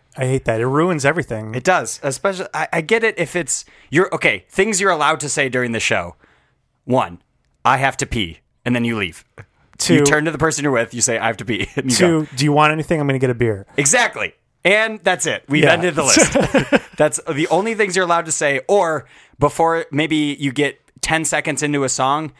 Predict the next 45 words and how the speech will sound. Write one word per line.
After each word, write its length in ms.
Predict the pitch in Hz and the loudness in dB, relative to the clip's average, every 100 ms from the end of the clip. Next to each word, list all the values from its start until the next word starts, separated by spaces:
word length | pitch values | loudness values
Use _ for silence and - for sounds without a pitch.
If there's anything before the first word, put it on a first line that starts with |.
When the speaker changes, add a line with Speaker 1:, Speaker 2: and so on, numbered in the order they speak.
| _ | _
Speaker 2:
you 80 | 113 | -2
turn 140 | 131 | -2
to 60 | 123 | 0
the 40 | |
person 200 | 123 117 123 | -2 -2 -2
next 120 | 123 | -2
to 60 | 135 | -4
you, 60 | - _ 107 | -4 _ -4
"Ooh, 80 | 92 | -2
I 40 | |
love 160 | 92 90 | -2 -6
this 160 | 90 | -8
one." 220 | 92 92 87 _ _ | -10 -14 -18 _ _
That's 160 | - 117 | -4 -2
the 60 | 123 | -2
third 200 | 113 92 | -2 -4
one. 120 | 85 - | -8 0
Speaker 1:
Right. 260 | 151 113 - _ | 2 2 -4 _
Speaker 2:
<laughs> 220 | - - - | -20 -2 0
Other 140 | 165 233 | 2 0
than 80 | 214 | 2
that, 360 | 190 190 - _ - _ | 2 0 -6 _ -20 _
Speaker 1:
You 80 | - | 0
Speaker 2:
shut 100 | 254 392 | 2 6
Speaker 1:
shut 100 | - | 4
Speaker 2:
up. 40 | |
Speaker 1:
the 60 | 190 | 4
fuck 240 | 147 131 | 2 0
up. 80 | 117 | -4
Speaker 2:
Shut 380 | - 156 226 254 | -2 2 2 4
Speaker 1:
Yeah. 280 | 208 214 - | 4 6 4
<laughs> 100 | - | 0
Speaker 2:
up. 60 | 170 - _ _ - - - _ | -8 -8 _ _ -18 -18 -18 _
If 120 | 156 | -2
you're 100 | 180 | 0
gonna 200 | 175 240 | 2 0
talk, 260 | 220 220 214 | 2 2 2
you 80 | 196 | 0
better 180 | 202 208 | 2 2
be 280 | 196 190 131 | 0 -2 -2
the 220 | 127 233 | -2 -2
furthest 480 | - 233 226 214 - | 2 0 2 -4 -2
possible 500 | 196 185 175 190 175 | -2 -2 -2 -2 0
away, 320 | 156 160 170 151 | 0 -2 -2 -2
like, 180 | 156 151 | -2 -4